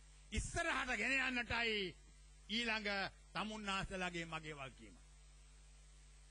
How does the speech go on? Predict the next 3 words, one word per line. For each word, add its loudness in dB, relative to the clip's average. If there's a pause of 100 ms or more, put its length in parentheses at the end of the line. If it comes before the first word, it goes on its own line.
(2750)
එක -4
පැත්තකින් 2
ආර්ථික 2